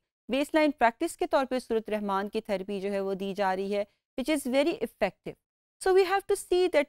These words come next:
what is the culture, what is the setting and what is the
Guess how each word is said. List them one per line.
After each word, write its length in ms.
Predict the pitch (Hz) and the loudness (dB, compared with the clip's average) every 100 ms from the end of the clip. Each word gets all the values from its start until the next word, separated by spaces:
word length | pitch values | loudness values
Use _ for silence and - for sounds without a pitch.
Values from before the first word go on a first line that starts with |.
| - | 0
what 140 | 247 | -2
is 160 | 311 285 | -2 -4
the 80 | 269 - | -4 0
culture, 560 | 214 226 - 277 269 277 _ _ 254 | 0 0 0 0 2 -2 _ _ -4
what 180 | 269 | -2
is 80 | 262 - | -2 -6
the 80 | - | -2
setting 540 | 214 208 269 269 269 - | -2 0 0 0 0 -2
and 200 | 233 220 | -4 -2
what 120 | 269 | -2
is 160 | 302 | -2
the 120 | - | -4